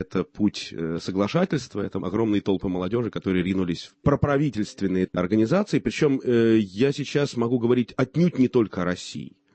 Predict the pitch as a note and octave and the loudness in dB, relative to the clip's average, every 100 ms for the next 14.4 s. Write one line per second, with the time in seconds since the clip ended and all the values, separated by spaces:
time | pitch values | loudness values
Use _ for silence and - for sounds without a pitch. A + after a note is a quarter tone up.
0 | _ - - B2+ D#3+ A2+ C3+ - A2 A2+ | _ -10 0 2 0 0 0 0 0 0
1 | A2 G#2+ - A#2+ G#2 F#2+ F#2 F#2 G#2 A2+ | 0 -4 -2 -2 -2 -6 -6 -6 -4 -2
2 | C#3+ F3+ A2+ A#2 - - - - - G3+ | -2 -2 0 0 0 -20 -16 -6 2 2
3 | G#3+ C3+ - B2+ A#2+ A2 G#2+ F2 - A2 | 2 -4 -2 -2 -2 0 -2 -2 -8 -16
4 | G2+ G#2 F#2 D3 - F#2+ - - - F#2 | -12 -6 0 0 0 -4 -4 -10 -12 -10
5 | - G#2+ - F#2 F2+ - - - B2+ A#2 | 2 2 2 -2 -2 -8 -16 -2 0 2
6 | B2+ B2 - G#2+ F2+ F2 F#2+ F#2 G2+ F2+ | 2 0 -4 -4 -2 -2 0 2 0 0
7 | F#2+ F#2+ A2 A#2 F3 G#3 - - G2+ G2 | -2 0 0 2 0 0 -4 -4 0 0
8 | F2+ F#2+ - G2 F#2+ F2 - - - F#2 | 2 0 0 -2 0 0 -4 -10 -12 -6
9 | G2+ D#3+ F#3+ E3 D3 C#3+ B2+ A2 - - | 0 0 0 0 0 2 0 -2 -6 -18
10 | - A2 A2 - G2 A2 G#2+ C3+ C#3 A#2+ | -2 4 4 2 -2 -2 2 2 2 2
11 | C3 A#2 A#2 A2+ A#2 A#2+ A#2 A2+ A#2 D#3 | 2 0 -2 -2 2 0 0 0 0 0
12 | F#3 F3 D3+ - - - - - - F3+ | -2 2 0 -2 -18 -20 -6 -4 0 0
13 | E3+ C3+ D3+ - C#3+ C3 F3+ D3+ D#3 - | 2 4 4 2 -4 0 0 0 -4 2
14 | B2 - - | 0 0 -10